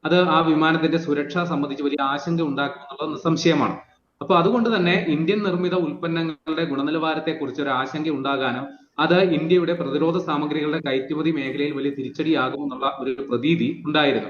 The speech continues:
പക്ഷെ അതേ സമയത്ത് തന്നെയാണ്, ആ, എല്ലാവരെയും സ്തബ്ധരാക്കിക്കൊണ്ട് അത്തരം ആശങ്കകൾക്കൊന്നും അടിസ്ഥാനമില്ല എന്ന തരത്തിൽ ഒരു സുപ്രധാന കരാർ ഇന്ത്യയെ തേടി വരുന്നത്. അത് അർമേനിയയുമായിട്ടാണ്. അർമേനിയയുമായിട്ട് ഇന്ത്യൻ നിർമ്മിത സുഖോയ് വിമാനങ്ങൾ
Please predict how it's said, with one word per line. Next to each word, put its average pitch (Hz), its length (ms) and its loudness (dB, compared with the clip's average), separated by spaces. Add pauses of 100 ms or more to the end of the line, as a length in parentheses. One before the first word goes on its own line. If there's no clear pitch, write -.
പക്ഷെ - 420 -4
അതേ 185 220 4
സമയത്ത് 180 460 2
തന്നെയാണ്, 127 540 0 (460)
ആ, 135 120 2
എല്ലാവരെയും 170 520 4
സ്തബ്ധരാക്കിക്കൊണ്ട് 147 920 -2
അത്തരം 156 320 -4
ആശങ്കകൾക്കൊന്നും 165 800 0
അടിസ്ഥാനമില്ല 147 920 -2
എന്ന 143 340 -4
തരത്തിൽ 139 300 -6 (260)
ഒരു - 80 -2
സുപ്രധാന 175 540 2
കരാർ 143 480 2
ഇന്ത്യയെ 135 220 0
തേടി 139 340 -2
വരുന്നത്. 117 360 -4 (120)
അത് 123 120 0 (460)
അർമേനിയയുമായിട്ടാണ്. 156 1120 2 (440)
അർമേനിയയുമായിട്ട് 175 840 2
ഇന്ത്യൻ 170 540 0
നിർമ്മിത 165 360 -2
സുഖോയ് 170 580 -2
വിമാനങ്ങൾ 147 640 -2